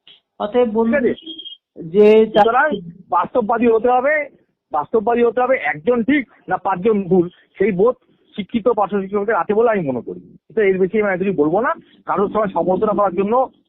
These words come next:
Speaker 2: বা কারোকে ব্যক্তিগত আক্রমণ করার জন্য কোনো অভিপ্রায় আমার নেই, যেটা কারোর নাম আমি মুখে আনিনি। আমি এইটুকু বলবো, পার্শ্ব শিক্ষকরা নিজের অভিজ্ঞতা দিয়ে বুঝুক, বুঝে অভিজ্ঞতা দিয়ে শিখুক। তারপর যদি মনে হয় যে বঞ্চিত পার্শ্ব শিক্ষক মঞ্চের লোকেরা ভুল, তাহলে যে ঠিক তার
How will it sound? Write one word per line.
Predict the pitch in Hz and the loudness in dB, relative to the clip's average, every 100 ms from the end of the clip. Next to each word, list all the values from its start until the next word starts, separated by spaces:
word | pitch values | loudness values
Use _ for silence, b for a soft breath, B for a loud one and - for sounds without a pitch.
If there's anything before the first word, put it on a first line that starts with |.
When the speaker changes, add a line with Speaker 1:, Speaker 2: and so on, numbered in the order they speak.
| - | -8
Speaker 2:
বা | 147 | -4
কারোকে | 170 196 214 | -2 -2 -2
ব্যক্তিগত | 180 160 214 208 | -2 -2 -2 0
আক্রমণ | 175 196 196 | -2 -4 -4
করার | 190 190 | -2 -2
জন্য | 202 185 151 165 - | -2 -4 -8 -18 -6
কোনো | 226 | -2
অভিপ্রায় | 208 180 202 202 190 | 0 0 -2 -2 -2
আমার | 185 185 | 0 -2
নেই, | 214 262 | -4 -4
যেটা | 175 180 | -4 -2
কারোর | 170 175 | -2 -2
নাম | 165 185 220 | -2 -2 0
আমি | 220 | -2
মুখে | 196 208 | -2 -2
আনিনি। | 226 262 330 _ _ _ _ - | -2 -4 -8 _ _ _ _ -8
আমি | 139 202 | -4 -2
এইটুকু | 214 233 202 | -2 -2 0
বলবো, | 233 254 | 0 0
পার্শ্ব | 165 147 202 | -2 -6 -8
শিক্ষকরা | 208 226 | -4 -4
নিজের | 185 208 | -2 0
অভিজ্ঞতা | 170 170 185 190 | -2 -2 -2 -2
দিয়ে | 196 196 | -2 -2
বুঝুক, | 185 269 | 0 -2
বুঝে | 180 165 | -2 -2
অভিজ্ঞতা | 165 170 180 175 | -2 -2 0 0
দিয়ে | 170 160 | 0 -2
শিখুক। | 202 175 - _ _ - | 0 -2 -4 _ _ -8
তারপর | 135 151 208 | -4 -2 -2
যদি | 208 220 | 0 0
মনে | 214 240 | 0 2
হয় | 262 294 | 2 0
যে | - _ - | -4 _ -4
বঞ্চিত | 160 202 208 | 0 0 2
পার্শ্ব | 220 175 220 | 0 0 0
শিক্ষক | 220 | 0
মঞ্চের | 220 208 | 0 0
লোকেরা | 214 220 208 | 0 0 2
ভুল, | 220 302 | 2 0
তাহলে | - _ 160 175 - | -4 _ -6 -2 0
যে | 226 | 0
ঠিক | - 285 277 _ | 0 -4 -4 _
তার | - | -8